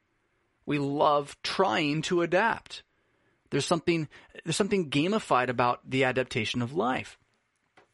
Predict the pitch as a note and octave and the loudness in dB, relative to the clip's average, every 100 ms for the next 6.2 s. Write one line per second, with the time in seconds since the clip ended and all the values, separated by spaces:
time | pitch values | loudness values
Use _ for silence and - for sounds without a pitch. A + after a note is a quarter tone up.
0 | - D#3 D3 D3+ D3+ D3+ G#3+ C#4 - B2+ | -4 -2 0 0 0 2 2 2 0 0
1 | D#3+ - _ _ _ _ _ _ _ - | -4 -8 _ _ _ _ _ _ _ -4
2 | D#3 - C4+ B3+ B2+ A#2+ C3+ - C#3+ E3 | 0 2 2 2 -2 0 -2 2 2 0
3 | C3+ F3+ E3+ C#3 B2 A#2+ - - C3+ C#3 | -2 -2 0 -2 -2 -4 -4 -2 0 2
4 | C3 - - D#3 E3+ - - - B2 B2 | 0 -2 -2 0 0 -2 -6 -4 -4 -2
5 | C#3 D#3 B2+ A2 F#2 F#2 A#2 A2 B2+ C3 | -2 -2 -2 -2 -2 -2 -2 -2 -2 -2
6 | - - | -8 -18